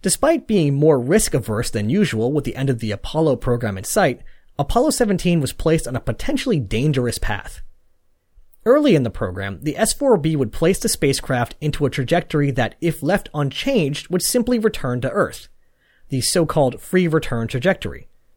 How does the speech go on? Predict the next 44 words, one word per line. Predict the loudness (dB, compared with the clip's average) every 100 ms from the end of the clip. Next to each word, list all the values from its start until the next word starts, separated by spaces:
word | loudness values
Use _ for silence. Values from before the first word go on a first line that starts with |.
| _ _ _ _
Later, | 0 4 6 4
they | 4
got | 4 4
a |
little | 4 4 2
more | 0 0
daring | 2 4 4 2 0
and | -2
moved | 2 4 4 2
off | 0 0
of | 0
the | -2
free | 0
return | -2 -2 -4 -2
trajectory | -2 -2 -2 0 -2 -4 -4
to | 0
one | 2 2 2
that | 2
was | 2
more | 4 4 4
advantageous, | 0 0 -2 0 2 2 0 -4 -16 -10 -2
but | 0
that | 2
could | 0
still | 0 2
be | 2 0
corrected | 2 4 4 2
with | -4 -2
the |
small | -2 0 2 2
R | 0 -2
C | -2 0
S | 0 0
thrusters | 0 0 0 0 0 -2 -16 -20 -4
or | 4 6
the | 6
lunar | 4 6 6
module's | 6 2 0 -2
descent | -2 0 0 0
engine. | -2 -6 -12 -18 -20 _ _ _ _ _ _ _ _ _ _ _ 0
But | 2 4
for | 4
this | 4 2
flight, | 4 4 4